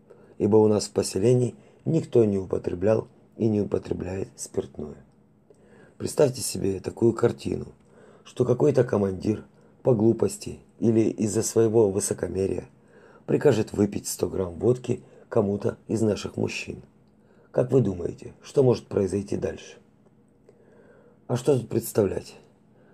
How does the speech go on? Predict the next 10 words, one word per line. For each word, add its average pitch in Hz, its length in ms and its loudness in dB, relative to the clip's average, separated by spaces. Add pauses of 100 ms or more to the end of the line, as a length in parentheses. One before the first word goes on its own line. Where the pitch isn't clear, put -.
(140)
Боец 135 340 2
обязан 117 480 4
выполнить 98 560 2
приказ - 360 -4
командира 90 640 -2 (100)
и 101 120 -2
выпить - 400 -4
водку». - 320 -14 (1040)
Вполне 135 400 4
возможно, 98 540 2